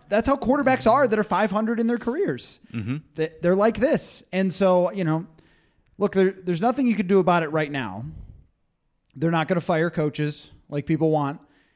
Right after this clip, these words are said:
Speaker 1: You can't trade Cousins today <laughs> to the Texans or something.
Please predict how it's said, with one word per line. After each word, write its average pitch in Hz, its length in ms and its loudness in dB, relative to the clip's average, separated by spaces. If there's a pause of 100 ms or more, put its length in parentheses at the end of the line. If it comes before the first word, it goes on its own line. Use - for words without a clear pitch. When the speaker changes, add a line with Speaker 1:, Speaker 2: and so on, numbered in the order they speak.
(160)
Speaker 1:
You 143 140 -6
can't 175 260 -4
trade 175 300 0
Cousins 165 480 -2
today 170 540 0 (160)
<laughs> - 180 -12
to 185 100 -2
the 160 100 -2
Texans 170 600 0
or 139 80 0
something. 147 560 -4